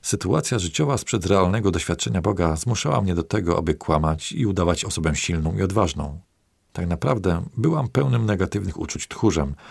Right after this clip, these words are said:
a w dodatku przybierałam pozór pobożności. Gdyby nie Boża ingerencja w moje życie,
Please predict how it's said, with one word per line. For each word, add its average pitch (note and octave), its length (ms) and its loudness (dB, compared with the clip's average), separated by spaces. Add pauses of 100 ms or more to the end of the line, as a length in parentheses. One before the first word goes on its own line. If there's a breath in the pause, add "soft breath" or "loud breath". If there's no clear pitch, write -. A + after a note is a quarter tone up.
(120 loud breath)
a B2 100 -4
w F2 60 -6
dodatku F2+ 500 0
przybierałam E2+ 640 2
pozór D#2+ 340 -2
pobożności. E2+ 800 -2 (960 loud breath)
Gdyby G#2+ 280 4
nie F#2+ 120 4
Boża B2 240 4
ingerencja G2+ 500 2
w D2 60 0
moje E2 200 2
życie, D#2+ 440 0